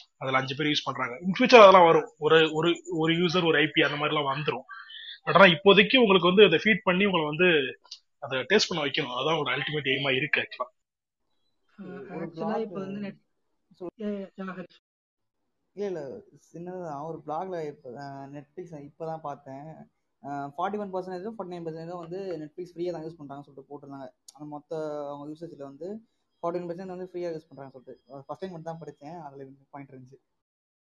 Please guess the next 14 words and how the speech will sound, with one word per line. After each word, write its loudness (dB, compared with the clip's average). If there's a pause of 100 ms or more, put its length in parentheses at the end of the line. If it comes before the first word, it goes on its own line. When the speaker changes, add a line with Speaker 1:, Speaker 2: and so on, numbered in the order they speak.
(600)
Speaker 2:
ஆக்சுவலி -16
Netflix -12 (100)
இப்ப -14
வந்து -10
பாட்-, -12
ஆ, -12
பாஸ்வேர்ட் -10
ஷேரிங்கை -8
கண்ட்ரோல் -10
பண்றதுக்காக -14
நம்ம -10
ஒரு -12
மெக்கானிசம், -10
ஆ, -12